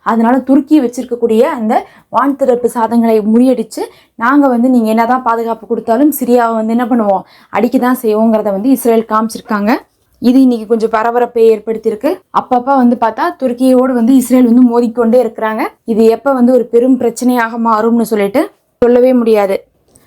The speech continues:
அடுத்து வந்து பாத்தீங்கன்னா, ஏமன். ஏமன் வந்து இன்னைக்கு ஜுல்ஃபிகா மற்றும் பாலஸ்தீன் டூ அப்படின்னு சொல்லக்கூடிய ஏவுகணைகளை வைத்து தாக்குதல் நடத்தியிருக்காங்க. அது மட்டும் இல்லாம,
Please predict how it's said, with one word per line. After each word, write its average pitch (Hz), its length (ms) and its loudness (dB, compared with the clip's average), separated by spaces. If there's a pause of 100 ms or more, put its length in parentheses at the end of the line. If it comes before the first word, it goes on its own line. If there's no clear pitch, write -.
(360)
அடுத்து 254 380 -2
வந்து 247 220 0
பாத்தீங்கன்னா, 233 400 0
ஏமன். 220 420 0 (120)
ஏமன் 262 260 2
வந்து 233 240 0
இன்னைக்கு 240 320 2 (220)
ஜுல்ஃபிகா 269 460 0
மற்றும் 269 460 -2
பாலஸ்தீன் 247 560 0
டூ 247 240 0
அப்படின்னு 226 280 0
சொல்லக்கூடிய 220 520 -2 (680)
ஏவுகணைகளை 226 540 0
வைத்து 220 240 0
தாக்குதல் 214 400 -4
நடத்தியிருக்காங்க. 208 580 -4 (300)
அது 220 240 0
மட்டும் 254 280 0
இல்லாம, 233 320 0